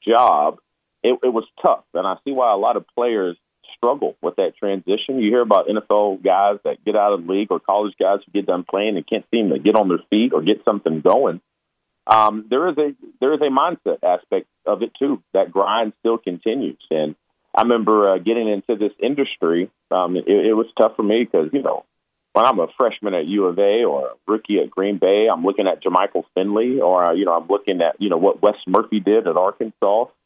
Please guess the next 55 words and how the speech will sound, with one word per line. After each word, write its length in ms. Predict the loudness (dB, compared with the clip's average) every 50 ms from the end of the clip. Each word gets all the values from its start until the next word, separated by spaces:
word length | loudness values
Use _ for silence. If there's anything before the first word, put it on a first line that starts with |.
| _ _ _ -2
trying 280 | 2 2 2 2 2 0
to 200 | 0 -2 -2 -4 _ _ -14
learn 460 | -6 -2 0 2 2 2 0 -2 -4
from 180 | -6 -8 -6 -6
the 100 | -4 -4
guys 420 | 0 0 2 2 2 2 0 0 -4 _ _ -6
who 100 | -4 -4
are 100 | -4 -6 _ _
better 260 | -2 0 0 0 -2 -4
than 200 | -4 -8 -12 -8
me 180 | -6 -4 -2
at 160 | -2 -4 -4
that 160 | -4 -6 -6 -6
position. 460 | -8 -6 -2 -2 -2 -2 -4 -4 -2
You 80 | -2
can't 240 | 2 2 0 2 2
do 140 | 2 4 4
that 120 | 4 4
in 120 | 2 0 0
television 520 | 0 0 0 0 0 -2 -4 -4 -4 -4
or 80 | -6 -4
you 100 | -6 -6
come 240 | -4 -4 -4 0 0
off 240 | 0 0 0 -2
as 60 | -6 -6 -4
someone 300 | -4 -4 -2 -2 -4 -2
that 120 | -4 -4
you're 160 | -6 -8 -10 -6 -4
not. 240 | -4 -2 -4 -6 _ _ _ -4
And 220 | -2 -2 -2 0
then 160 | -2 -2 -2 -2
the 80 | -4
viewers, 420 | -2 0 2 2 4 2 2 0 -2 -6 _ _ _ _ _ _ _ _ _ _ 0
you 100 | 2 4
know, 100 | 4 2
pick 300 | 2 2 0 0 2 2
up 200 | 2 2 4 2
on 200 | 0 0 -2 -6
it. 100 | -12 _
But 120 | -4 -2
I 100 | -2 -2
just, 220 | -2 -4 -6 -8 -8 _ -8
just 140 | -8 -8 -8 _ _ -8
decided 420 | -4 0 2 4 4 4 4 2
to 60 | -2
be 180 | 0 0 0 0
me, 340 | 2 0 2 2 0 0 -2 _ _ _ _ -6
and 120 | -4 -4 -2
it 100 | 0 2
actually 320 | 2 2 2 0 -2 -2
worked 300 | 0 0 0 0 0 2
out. 180 | 2 2 2 2
I've 100 | 0 -2
been 120 | -2 -2
there 120 | -2 -2